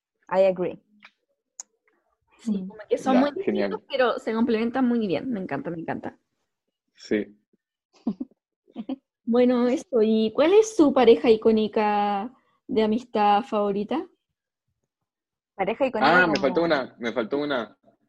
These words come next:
Speaker 1: ¿Cómo?
Speaker 3: Carly y Sam.
Speaker 2: Le estoy pre-, weón, le estoy preguntando al público.
Speaker 3: Ya sé, pero
Speaker 1: Ah.
Speaker 3: yo también soy público porque yo también escucho el podcast después.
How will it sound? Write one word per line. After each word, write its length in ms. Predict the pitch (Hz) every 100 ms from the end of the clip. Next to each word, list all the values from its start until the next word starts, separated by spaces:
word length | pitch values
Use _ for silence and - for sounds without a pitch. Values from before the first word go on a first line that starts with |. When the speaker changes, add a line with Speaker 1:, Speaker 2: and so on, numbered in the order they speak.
| _
Speaker 1:
¿Cómo? 300 | - 220 247 285
Speaker 3:
Carly 500 | 131 139 151 160 - -
y 100 | 120
Sam. 220 | - 160
Speaker 2:
Le 60 | -
estoy 200 | - 240
pre-, 200 | 277 269
weón, 400 | 240 226 247 285
le 60 |
estoy 160 | 392 330
preguntando 500 | 359 302 277 311 381
al 100 | 339
público. 960 | 302 294 330 285 - 220 220 208 - - _ -
Speaker 3:
Ya 260 | 113 120
sé, 160 | 120 151
pero 120 | 180
Speaker 1:
Ah. 200 | 220 240
Speaker 3:
yo 80 | 139
también 200 | 147 151
soy 100 | 151
público 360 | 151 165 151 135
porque 260 | 120 110
yo 100 | 123
también 240 | 135 139 143
escucho 240 | 147 151
el 100 | 139
podcast 360 | 147 147 143 143
después. 280 | 127 143